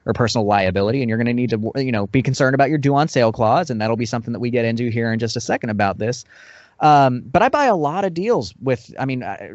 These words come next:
frankly, the majority of my properties this year were purchased with private capital out of somebody's I R A that we worked a fifteen, twenty, or thirty-year amort on. We're paying 'em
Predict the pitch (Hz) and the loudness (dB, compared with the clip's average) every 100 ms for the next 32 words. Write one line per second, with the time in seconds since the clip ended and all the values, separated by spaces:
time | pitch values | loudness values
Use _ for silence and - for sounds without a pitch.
0 | 117 165 233 233 151 131 131 113 151 202 | -6 -2 0 0 -2 0 -4 -2 0 0
1 | 190 156 147 135 147 170 135 113 104 135 | 2 0 0 0 0 0 -2 -6 -4 -4
2 | - 156 147 113 107 143 143 123 110 117 | -2 0 0 0 -2 -2 -2 -4 -8 -8
3 | - 113 131 175 120 104 123 135 104 101 | -4 0 0 0 -2 0 -2 -2 -2 -4
4 | - 120 143 139 127 135 156 104 95 127 | -4 -4 -2 0 0 0 0 0 -2 -6
5 | - _ - 107 123 143 131 135 - 123 | -12 _ -8 -4 2 4 4 2 2 0
6 | 113 135 123 - 139 139 131 131 135 120 | 0 -2 -4 -4 -4 -4 -2 -2 -2 0
7 | 127 131 139 147 131 113 107 110 - 107 | 0 2 2 2 2 2 0 -2 -2 -2
8 | 113 139 107 117 117 120 120 120 | -2 -4 -4 0 0 0 -2 -4